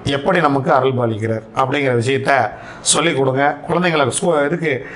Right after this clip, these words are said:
ஸ்கூலுக்கு அனுப்புற மாதிரி கோயிலுக்கு அனுப்புங்க சாமி. கோயிலுக்கு போகும் பொழுது அவங்க இறைவனை பத்தி நிறைய தெரிஞ்சுக்கிறாங்க, நல் ஒழுக்கங்கள் நிறைய வருது. அதே போல கோயிலுக்கு போகும்போது தயவு செஞ்சு நல்ல ட்ரெஸ் போட்டு போங்க.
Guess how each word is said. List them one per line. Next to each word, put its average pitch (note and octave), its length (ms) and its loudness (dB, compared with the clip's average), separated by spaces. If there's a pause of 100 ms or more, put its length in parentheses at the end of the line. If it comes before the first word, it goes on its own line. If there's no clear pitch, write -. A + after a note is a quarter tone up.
(160)
ஸ்கூலுக்கு A#3 520 2
அனுப்புற E3 280 2
மாதிரி F3 240 0
கோயிலுக்கு G#3+ 400 0
அனுப்புங்க C3+ 220 -2
சாமி. A2 360 -4 (300)
கோயிலுக்கு G3+ 420 2
போகும் D#3+ 280 0
பொழுது D3+ 560 0 (760)
அவங்க D#3 260 2
இறைவனை F3 380 2
பத்தி D#3 220 -2
நிறைய C#3+ 260 4
தெரிஞ்சுக்கிறாங்க, B2+ 680 0 (380)
நல் G3 260 2
ஒழுக்கங்கள் G3 480 2
நிறைய C#3+ 520 2
வருது. C3 360 0 (380)
அதே E3 180 4
போல F#3+ 240 4
கோயிலுக்கு G3+ 420 0
போகும்போது F3 380 0
தயவு E3+ 220 -2
செஞ்சு F#3+ 200 -4
நல்ல E3 220 2
ட்ரெஸ் F3 280 -2
போட்டு D3 260 -4
போங்க. A#2+ 280 -2